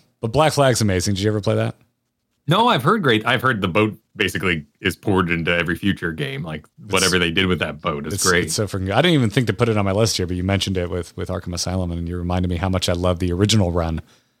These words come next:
Speaker 1: of Assassin's Creed games. But, uh, but yeah, Arkham Asylum, I played the crap out of those games too. I loved 'em.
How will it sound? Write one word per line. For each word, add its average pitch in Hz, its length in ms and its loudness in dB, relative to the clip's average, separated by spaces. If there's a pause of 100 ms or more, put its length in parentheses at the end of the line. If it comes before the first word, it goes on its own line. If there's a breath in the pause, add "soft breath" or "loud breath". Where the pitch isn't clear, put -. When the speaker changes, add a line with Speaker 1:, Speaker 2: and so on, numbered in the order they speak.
(220 soft breath)
Speaker 1:
of 87 120 -6
Assassin's 90 400 0
Creed 85 200 -2
games. 92 340 -4 (2500)
But, 90 220 -2
uh, 85 200 0 (300 soft breath)
but 92 140 -6
yeah, 92 160 2
Arkham 104 300 2
Asylum, 135 280 2
I - 40 -4
played 165 180 -2
the 143 60 -8
crap 151 320 0
out 160 60 0
of 165 60 4
those 160 160 2
games 156 220 2
too. 135 140 2
I 92 40 4
loved 101 240 2
'em. 82 160 -4